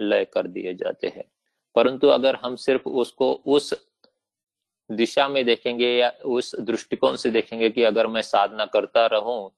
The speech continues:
तो मैं, अ, जो है अपने मन को, अ, अक्षर ब्रह्म में लय कर पाऊंगा, तो ये बात, अ, पूर्णतः सत्य नहीं है, क्योंकि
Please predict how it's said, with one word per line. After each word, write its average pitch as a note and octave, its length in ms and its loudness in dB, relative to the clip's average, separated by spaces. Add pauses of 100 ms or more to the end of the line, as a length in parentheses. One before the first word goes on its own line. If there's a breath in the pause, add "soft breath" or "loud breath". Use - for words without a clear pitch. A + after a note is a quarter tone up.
(100)
तो G#2 180 2
मैं, G#2 360 -6 (240)
अ, G2 380 -10 (220)
जो G2+ 280 2
है C3 80 2
अपने G2+ 400 -4
मन G2 260 -6 (140)
को, G2 220 6
अ, F#2+ 640 -6
अक्षर - 280 -6
ब्रह्म G2 360 0
में F#2+ 100 -2
लय A2 220 4
कर - 200 0
पाऊंगा, G2 420 2 (440 loud breath)
तो A#2 60 2
ये G#2+ 200 6
बात, G2+ 340 4
अ, G2 460 -8 (680)
पूर्णतः A2 380 2
सत्य - 420 -2
नहीं C#3 320 2 (120)
है, A2 260 0 (140)
क्योंकि G#2+ 640 2